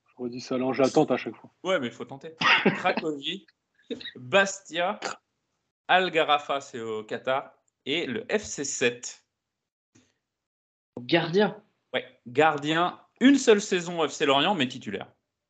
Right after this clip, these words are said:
Speaker 2: Je répète,
Speaker 1: Ah, c'est un
Speaker 2: Dunkerque.
Speaker 1: vieux, non, c'est un très vieux, Angelo Hugues, un truc comme ça.
Speaker 2: C'est pas Angelo Hugues, un truc comme ça, c'est Angelo Hugues.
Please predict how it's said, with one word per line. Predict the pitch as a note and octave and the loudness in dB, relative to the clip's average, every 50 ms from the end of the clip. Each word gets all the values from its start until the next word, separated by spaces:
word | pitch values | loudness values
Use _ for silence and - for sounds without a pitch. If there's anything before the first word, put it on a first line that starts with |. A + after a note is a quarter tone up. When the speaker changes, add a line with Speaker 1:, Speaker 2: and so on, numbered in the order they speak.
| _ _ _ _ _ _ _ _ _ _ _ _ _ _ _ _ _ _ _ _ _ _ _ _ _ | _ _ _ _ _ _ _ _ _ _ _ _ _ _ _ _ _ _ _ _ _ _ _ _ _
Speaker 2:
Je | A#2 A2+ B2+ | -10 -4 -2
répète, | B2+ B2+ - B2+ C#3+ - D3 | -2 0 0 0 0 4 6
Speaker 1:
Ah, | D3 D3+ D3 | 6 8 8
c'est | D3 D3+ | 8 6
un | D#3 D#3 | 6 6
Speaker 2:
Dunkerque. | C#3+ C#3+ D3 | 6 8 8
Speaker 1:
vieux, | G#3 G3+ | 8 8
non, | G3 F3+ D#3 | 8 6 4
c'est | - D3+ | 0 -4
un | C#3+ | -6
très | C3+ - F3+ E3 | 0 2 2 2
vieux, | D#3+ G3 G3+ E3 D3+ | 2 0 -2 -2 -4
Angelo | C#3+ C#3+ C3+ C#3 D#3+ D#3+ E3 | -8 -8 -4 -2 0 2 2
Hugues, | F3+ G3+ F#3+ D#3 | 2 2 0 -2
un | C3+ | -4
truc | - - C#3 B2 | -8 -10 -10 -8
comme | D3 D3 C#3+ | -8 -8 -6
ça. | - F3+ F3+ _ _ _ _ _ _ _ _ - | -8 -10 -10 _ _ _ _ _ _ _ _ -12
Speaker 2:
C'est | - - - C3+ | -8 -4 -2 -2
pas | B2+ B2+ - G3+ G#3 - | 0 4 4 4 6 6
Angelo | E3 E3+ E3 D3 C#3+ D#3 D3 C#3+ D3 D3+ | 4 2 2 2 2 4 8 8 8 8
Hugues, | D3+ C#3 | 6 4
un | B2+ B2+ | 2 0
truc | - - D3 | -2 -6 -6
comme | - C#3 A#2+ B2+ | -2 -2 -2 0
ça, | B2+ - D#3+ E3+ E3 | 2 4 4 4 4
c'est | - - - - - G#3 G#3+ A3 - - | 2 -2 -2 2 6 6 6 6 6 2
Angelo | C#3 C#3 C#3 C3 A2+ C3 B2 B2 A#2 G#2 | -2 -2 -2 0 0 2 2 2 2 2
Hugues. | G2+ G#2 G#2+ A#2+ B2+ - - | 0 -2 -6 -10 -12 -14 -16